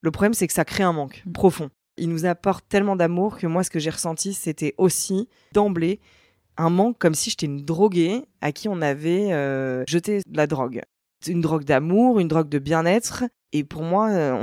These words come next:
Speaker 1: on, on me l'avait enlevé. Et moi, je, je voulais pas du tout passer le cap, je me voyais pas regarder un autre chien.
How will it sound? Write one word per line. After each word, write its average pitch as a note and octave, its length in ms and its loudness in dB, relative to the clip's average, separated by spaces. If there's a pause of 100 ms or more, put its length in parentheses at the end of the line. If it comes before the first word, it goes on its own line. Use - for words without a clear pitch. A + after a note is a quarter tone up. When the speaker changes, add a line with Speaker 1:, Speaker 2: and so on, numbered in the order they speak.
(180)
Speaker 1:
on, D#3 60 -6
on - 40 -4
me D#3 60 0
l'avait D#3+ 200 4
enlevé. D3+ 360 -2 (180)
Et D#3 80 -6
moi, F3 180 -4
je, D3+ 200 -4
je C#3 180 -8
voulais D3+ 180 -6
pas F3+ 160 -2
du D3+ 100 -6
tout - 100 -16
passer D3+ 260 -4
le C#3 60 -8
cap, E3+ 260 -4
je D3 100 -12
me D3+ 80 -6
voyais C#3+ 240 -2
pas E3+ 140 -6
regarder D3+ 280 -6
un C#3 140 -4
autre C#3+ 140 -4
chien. D#3 280 -4